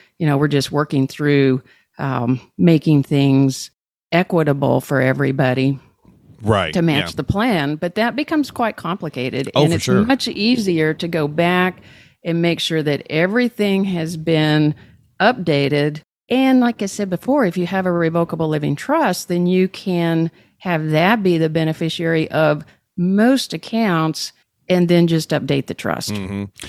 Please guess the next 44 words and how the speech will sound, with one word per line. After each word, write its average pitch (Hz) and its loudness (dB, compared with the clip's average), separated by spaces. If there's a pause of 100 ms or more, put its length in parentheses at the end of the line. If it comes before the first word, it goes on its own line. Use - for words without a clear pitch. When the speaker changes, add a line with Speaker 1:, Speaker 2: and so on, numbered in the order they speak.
(240)
Speaker 2:
and 170 0
Speaker 1:
It 226 2
Speaker 2:
think - -14
Speaker 1:
updates 156 0
everything. 131 -4
Speaker 2:
And 165 0
think 220 0
about 165 2
the 123 0
naming 120 -2
process 98 -4
here, 90 -4
folks. 92 -4
I 110 0
mean, 110 2
it's 104 -2
really, 127 2 (280)
again, 139 0
it's 117 0
easy 139 0
to 104 0
do. 90 0
Sure, 147 0
you 127 0
gotta, 107 2
you 104 -8
know, 87 -4
pick - -6
the 85 -10
people 87 -6
or 82 0
whatever 85 -2
that 78 -10
case 85 -10
that, - -12
you 90 -14
know, 85 -10
might 80 -10
be 85 -8
in 78 -12
your 69 -10
family, 117 -6
but, 101 -2 (420)
uh, 127 0